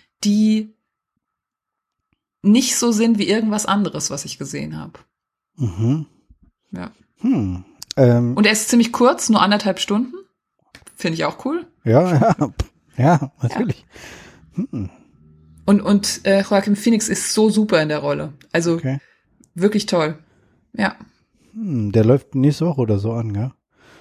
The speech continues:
Speaker 2: Ende
Speaker 1: Ja,
Speaker 2: April,
Speaker 1: ich glaub,
Speaker 2: meine ich.
Speaker 1: ja, genau. Oh, er
Speaker 2: Ja.
Speaker 1: läuft jetzt die Woche an, ja.
Speaker 2: Ja, ja, gut. Je nachdem.
Speaker 1: Ja.
Speaker 2: Ähm, hm.
Speaker 1: Also von mir auf jeden Fall eine Empfehlung. Ich fand ihn wirklich toll. Ich will ihn, also wenn ich irgendwie Zeit hab, würde ich mir ihn sogar noch mal im Kino anschauen.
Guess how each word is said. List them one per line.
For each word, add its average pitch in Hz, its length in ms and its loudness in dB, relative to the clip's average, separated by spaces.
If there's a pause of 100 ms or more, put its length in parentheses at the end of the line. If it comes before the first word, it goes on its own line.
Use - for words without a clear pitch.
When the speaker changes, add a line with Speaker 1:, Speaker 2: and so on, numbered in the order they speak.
(200)
Speaker 2:
Ende 208 200 2
Speaker 1:
Ja, 208 240 2
Speaker 2:
April, 139 160 2
Speaker 1:
ich 131 60 -2
glaub, 117 160 -4
Speaker 2:
meine 190 120 -2
ich. - 120 -12
Speaker 1:
ja, 185 160 -2
genau. 190 260 -2
Oh, 175 60 2
er 180 60 6
Speaker 2:
Ja. 185 60 4
Speaker 1:
läuft 196 160 0
jetzt 226 260 -2 (180)
die 175 100 -2
Woche 165 180 -6
an, 165 220 -6 (120)
ja. 180 160 -10 (360)
Speaker 2:
Ja, 110 220 2 (180)
ja, 90 160 -6
gut. 92 160 -14 (360)
Je 110 80 -8
nachdem. - 300 -12 (180)
Speaker 1:
Ja. - 840 -4
Speaker 2:
Ähm, 98 220 -6 (100)
hm. 110 500 -8 (540)
Speaker 1:
Also 185 200 -2
von 202 180 2
mir 208 160 4
auf 196 120 -2
jeden 196 260 2
Fall 190 160 -2
eine 175 100 2
Empfehlung. 170 440 -2
Ich 165 120 -8
fand 180 200 -8
ihn 170 260 -4
wirklich 214 240 -2
toll. 190 200 2
Ich 190 180 -2
will 196 120 4
ihn, 190 200 -2 (120)
also 185 280 0 (280)
wenn 190 220 2
ich - 240 -2
irgendwie 220 280 4
Zeit 202 300 0
hab, 190 160 -4
würde 185 120 0
ich 190 100 0
mir 190 80 4
ihn 180 80 -2
sogar 170 260 0
noch 165 180 -2
mal 175 100 -2
im 156 80 -4
Kino 151 280 -6
anschauen. 156 480 -10